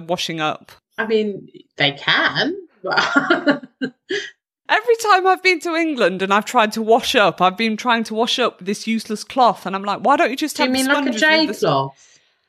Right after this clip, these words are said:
Speaker 2: I don't, I don't think people use those anymore. They're really old school. Are they, like, tartan?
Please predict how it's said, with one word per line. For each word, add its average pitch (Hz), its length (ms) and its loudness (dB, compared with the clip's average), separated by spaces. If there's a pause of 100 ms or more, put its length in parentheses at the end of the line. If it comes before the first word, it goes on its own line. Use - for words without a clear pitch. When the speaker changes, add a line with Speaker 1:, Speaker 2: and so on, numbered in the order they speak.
(200)
Speaker 2:
I 262 100 0
don't, 311 320 2 (100)
I 269 120 2
don't 311 180 2
think 233 160 -2
people 202 240 -2
use 185 220 -2
those 180 260 0
anymore. 156 640 -6
They're 208 180 0
really 175 520 -6 (200)
old 226 240 4
school. 165 400 -10 (680)
Are - 80 -6
they, 262 140 4
like, 262 420 2
tartan? 220 840 -4